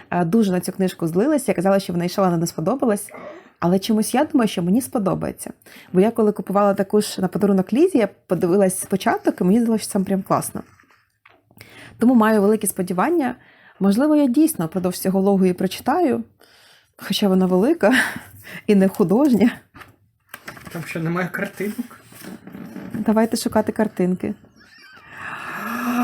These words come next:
Speaker 1: А, без картинок. Ще з бібліографією в кінці.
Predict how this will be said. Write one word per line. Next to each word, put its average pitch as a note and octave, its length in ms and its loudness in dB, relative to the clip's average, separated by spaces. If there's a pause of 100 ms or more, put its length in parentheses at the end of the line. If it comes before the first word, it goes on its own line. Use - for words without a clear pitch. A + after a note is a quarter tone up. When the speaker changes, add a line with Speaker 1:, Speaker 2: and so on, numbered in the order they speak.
(540)
Speaker 1:
А, B3+ 1000 4
без C4+ 280 2
картинок. A#3+ 920 2 (2500)
Ще B3+ 160 0
з G#3+ 40 0
бібліографією A3+ 760 0
в - 60 -12
кінці. F3+ 380 -4